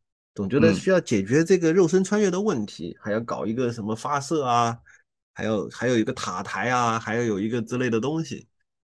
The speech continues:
Speaker 1: 然后肉身穿越回去。但是到后面就，就一翻，翻到什么呢？叫魂穿。
Speaker 2: 嗯。
Speaker 1: 就是，哎，一个人就回去了，但是呢，只带了记忆回去，别的什么都没带。
Speaker 2: 嗯，附身了。
Speaker 1: 对，附身了。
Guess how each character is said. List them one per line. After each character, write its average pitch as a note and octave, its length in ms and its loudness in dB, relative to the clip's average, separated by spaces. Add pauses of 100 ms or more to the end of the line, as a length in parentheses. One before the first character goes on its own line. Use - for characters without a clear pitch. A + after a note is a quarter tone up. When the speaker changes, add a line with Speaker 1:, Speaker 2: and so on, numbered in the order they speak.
Speaker 1:
然 G2 120 -4
后 G#2 220 -2
肉 C3+ 180 4
身 C3 220 -4
穿 C3 180 -4
越 A#2+ 140 2
回 E2 240 -6
去。 - 260 -12 (320)
但 G#3+ 140 2
是 F#3+ 100 -2
到 G3 140 4
后 A3 180 2
面 D#3 160 2
就， B2 220 -2
就 B2 200 -4
一 C#3 120 -2
翻， F#3 420 2 (200)
翻 D#3+ 280 2
到 D#3 140 6
什 A#2+ 100 -2
么 A2 120 -4
呢？ B2 100 -4
叫 B2 160 -2
魂 B2 400 -2
穿。 D#3+ 340 -4 (580)
Speaker 2:
嗯。 A2+ 380 2 (200)
Speaker 1:
就 B2+ 120 -2
是， A#2+ 280 -4
哎， E3+ 120 6 (500)
一 E3 60 -2
个 G3+ 120 6
人 F3+ 160 4
就 B3 80 6
回 G#3 160 0
去 - 100 -4
了， - 300 -4
但 F#3 160 -2
是 F#3 100 -2
呢， E3+ 160 2
只 A#2 140 -6
带 F3+ 160 2
了 D#3+ 100 2
记 A3 220 -4
忆 C3 100 2
回 G2 240 -6
去， F#2+ 260 -6
别 C3 120 0
的 E3 80 0
什 C#3+ 100 -2
么 F#3 80 0
都 G#3+ 80 4
没 D#3+ 140 0
带。 - 280 0 (680)
Speaker 2:
嗯， A2 260 -2 (140)
附 - 220 8
身 D3+ 200 6
了。 - 240 -4 (200)
Speaker 1:
对， D3+ 200 4
附 - 120 -6
身 C3+ 140 -4
了。 - 100 -8